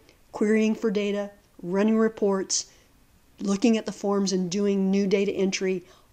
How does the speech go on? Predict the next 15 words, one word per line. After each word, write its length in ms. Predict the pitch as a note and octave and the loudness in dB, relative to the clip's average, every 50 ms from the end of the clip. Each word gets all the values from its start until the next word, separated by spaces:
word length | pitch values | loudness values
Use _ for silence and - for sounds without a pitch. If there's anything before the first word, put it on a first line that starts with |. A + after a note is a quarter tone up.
| _ _ | _ _
all 340 | F#3+ F#3 G3+ G#3 G3 G3+ - | 0 0 0 0 -2 -2 -6
at 100 | G3 F#3+ | -10 -10
the 80 | - F#3+ | -4 -2
same 400 | - - - G3+ G3 G3+ A3 A3+ | 2 2 2 2 2 0 0 -2
time. 520 | - - G3+ F#3 F#3 F3 E3+ E3+ E3+ F3+ - _ _ - - - - - - - - _ | -4 -4 -4 -4 -2 -2 -4 -6 -8 -10 -16 _ _ -20 -20 -20 -20 -20 -20 -20 -10 _
And 140 | - F#3 F#3 | -2 0 0
when 120 | F#3+ F#3+ | 2 2
I 140 | F#3+ F3+ F#3 | 0 0 0
run 320 | F#3 E3+ F3 A3 C#4 D#4+ D4 | -2 0 2 6 8 8 8
that 180 | A#3 G3 - | 8 6 0
report, 540 | F#3 F#3 F3+ - - F#3+ F3 F3+ F3 F3+ - - _ _ _ _ | -4 -6 -6 -4 -4 -2 -2 -2 -4 -4 -8 -12 _ _ _ _
I 60 | F#3 | -14
can 180 | - - F#3+ F3+ | -6 -6 -6 -6
be 120 | E3+ F3 - | -6 -10 -10
confident 720 | - - - - B3 B3+ B3 - F#3+ F3+ F#3 F3 E3+ - | -12 -10 -6 -4 -6 -6 -4 -4 -4 -2 -2 -2 -4 -6